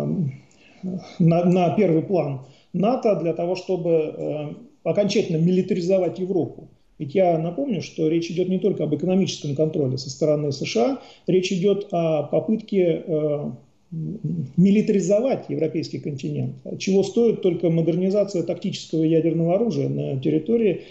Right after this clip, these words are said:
которая была проведена, э, не по воле европейских стран. Просто это было сделано явочным порядком. А, и, э, к сожалению, тактический ядерный конфликт на территории Европы в ближайшем будущем, он просто обозначился. И мы должны это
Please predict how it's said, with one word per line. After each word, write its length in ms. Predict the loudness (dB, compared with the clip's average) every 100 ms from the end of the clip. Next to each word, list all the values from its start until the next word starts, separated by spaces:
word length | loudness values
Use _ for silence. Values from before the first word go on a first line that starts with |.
| -6
которая 320 | -2 2 4
была 240 | 4 4 2
проведена, 720 | 0 -2 -2 -2 -2 -4 -8 -18 _ -6
э, 180 | 0 2
не 200 | 2 0
по 220 | 2 0
воле 540 | 0 0 0 0 -4 -12 -10
европейских 640 | -4 -2 -2 -4 -8 -10 -10
стран. 380 | -4 -4 -4 -10 -20 _
Просто 320 | -2 -2 0
это 140 | 0 0
было 220 | 2 2
сделано 340 | 2 0 0
явочным 460 | 2 2 2 -2 -4
порядком. 500 | -2 -2 -4 -10 -20 -20 _ _ _ _ -8
А, 280 | -4 -4 -2
и, 360 | 2 4 4 4
э, 280 | 2 -2
к 80 | -4
сожалению, 640 | -4 -4 -2 -2 0 0 -2
тактический 560 | -4 -4 -6 -6 -4
ядерный 400 | 0 2 2 0
конфликт 440 | 0 -2 0 -2 -2
на 80 |
территории 440 | -2 -2 0 0 2
Европы 540 | 2 2 2 0 -8 -6
в 40 |
ближайшем 500 | 0 2 2 0 -4
будущем, 420 | -4 -2 -2 0 2
он 120 | 4
просто 280 | 2 2 2
обозначился. 720 | 4 4 2 0 -8 -10 -6
И 60 |
мы 80 | 0
должны 260 | 2 2 0
это 180 | 0